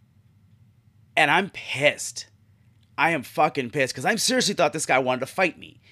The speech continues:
He was in my face that long, yelling at me, and he kept getting closer. And I'm just like, "Oh, this is fucking bullshit." And so I left,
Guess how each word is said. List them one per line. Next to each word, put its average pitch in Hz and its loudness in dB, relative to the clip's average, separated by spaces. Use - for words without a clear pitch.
He - -8
was 143 -2
in 151 -4
my 165 0
face 135 -4
that 143 2
long, 135 2
yelling 165 0
at 98 0
me, 101 -8
and 208 4
he 196 0
kept - 0
getting 139 2
closer. 147 -2
And 160 0
I'm 170 2
just 156 -2
like, 139 0
"Oh, 143 4
this 143 2
is 139 -4
fucking 110 0
bullshit." 147 0
And 139 4
so 139 0
I 107 -2
left, 98 -2